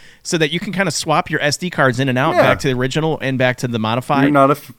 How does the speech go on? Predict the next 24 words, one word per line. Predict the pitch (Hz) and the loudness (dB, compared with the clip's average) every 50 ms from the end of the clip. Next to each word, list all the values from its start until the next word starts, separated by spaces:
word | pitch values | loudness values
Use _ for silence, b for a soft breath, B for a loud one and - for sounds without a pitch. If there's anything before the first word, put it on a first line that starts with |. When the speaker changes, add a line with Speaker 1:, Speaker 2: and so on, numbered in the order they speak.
| - | -8
Speaker 1:
And, | - 131 131 | -4 -2 -2
Speaker 2:
yeah, | 127 | 0
you're | 127 | 0
Speaker 1:
uh, | 127 135 127 120 123 123 | 0 2 2 2 2 2
Speaker 2:
not | 123 | 2
Speaker 1:
and | 151 151 | 0 0
again, | 165 - 135 | 0 2 2
Speaker 2:
negatively | 135 139 135 135 135 143 147 | 2 2 0 0 0 0 0
affecting | 147 143 - 131 131 - 160 165 180 | 0 2 2 0 0 2 -4 -4 -4
the | 196 - | -6 -4
factory. | - 117 101 95 98 - - 95 90 101 113 | -2 -2 -2 -2 -2 -4 -8 -6 -6 -4 -4
Speaker 1:
Nope. | 131 139 180 - - - - | -2 -2 -2 -4 -6 -6 -6
It, | 139 127 - | -6 -6 -4
he | - 139 131 | -4 -2 0
doesn't | 143 139 131 143 143 | 0 2 0 0 0
ask | 131 123 - - | -2 -2 -2 -2
anything | 117 123 147 139 170 175 175 | -2 -2 -2 -2 -2 -4 -6
for | 151 - - 156 139 139 | -6 -2 0 0 2 2
that. | 143 143 139 135 | 2 2 2 0
It, | 120 110 - | 0 -4 -4
it's, | - 123 113 - - - | -6 -8 -8 -10 -14 -12
it's | 117 110 - | -12 -6 -2
absolutely | 120 120 123 - 135 123 143 120 | -2 -2 -2 -2 -4 -4 -4 -6
free | - - 127 123 120 123 123 123 131 147 | -6 -6 -2 -2 0 0 -2 -4 -6 -8